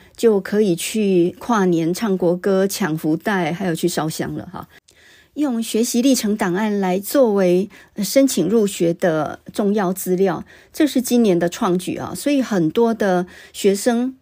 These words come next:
老师还有家长都无所适从啊。那么，呃，这种焦虑呢，普遍你可以看得出来，很多人就说，呃，到底怎么样做才能够让大学那一端满意，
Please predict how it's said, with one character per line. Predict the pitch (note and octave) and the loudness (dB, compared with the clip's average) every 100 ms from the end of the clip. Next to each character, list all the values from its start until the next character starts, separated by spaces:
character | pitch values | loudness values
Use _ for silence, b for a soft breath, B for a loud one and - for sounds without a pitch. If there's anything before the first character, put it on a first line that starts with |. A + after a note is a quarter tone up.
| - | -6
老 | F3 E3+ | -4 -4
师 | - G3+ G#3 | -4 -4 -4
还 | G3+ | -2
有 | F#3+ | -2
家 | F3+ G3+ G3 | 0 0 0
长 | G3 D#3 | -4 -6
都 | - F#3 F#3+ F#3+ | -2 0 0 -2
无 | - E3 | -2 -4
所 | F#3 E3+ F3+ | -2 -4 -6
适 | - E3+ | -4 -4
从 | - - | -4 -8
啊。 | - - - B B - | -10 -14 -16 B B -2
那 | |
么， | A#3 G#3+ F3+ | 0 0 -2
呃， | G3 F3+ | -2 0
这 | B3+ | 2
种 | A#3 E3+ | 2 0
焦 | - G3 G3+ | -2 -2 0
虑 | G3 | 0
呢， | F3 E3+ E3+ | 0 -2 -4
普 | - D3 | 0 -2
遍 | - G#3+ E3 - B B | 0 -2 -4 -6 B B
你 | F3+ | -4
可 | G#3 | -4
以 | |
看 | G3 A3 | -4 -2
得 | F3+ | -2
出 | F3 F#3+ | -2 -2
来， | F3+ E3 | -2 -4
很 | G3 - | -6 -4
多 | A#3+ | 0
人 | A#3 G3+ | 0 0
就 | G#3+ | -2
说， | - G3+ A3 B B B | 0 -2 -2 B B B
呃， | - F#3+ F3+ | -4 -2 -2
到 | - C4+ | -2 -2
底 | G3+ F3 | 0 -2
怎 | E3+ E3 | -2 -4
么 | |
样 | G#3 A3+ G#3+ | -2 -4 -2
做 | A#3+ G#3 G3 B B | 0 0 0 B B
才 | - F#3+ | -4 0
能 | F#3 | 0
够 | G#3 G#3+ | 2 2
让 | G#3+ G#3 E3+ - - | 2 0 -2 -4 -6
大 | A3+ | -4
学 | G3 - F3 | -2 -2 0
那 | G3+ | 0
一 | F#3+ | -2
端 | G3 F#3 | 0 0
满 | F#3+ F3+ - | 0 0 -2
意， | - G3 F3+ | -2 -2 -2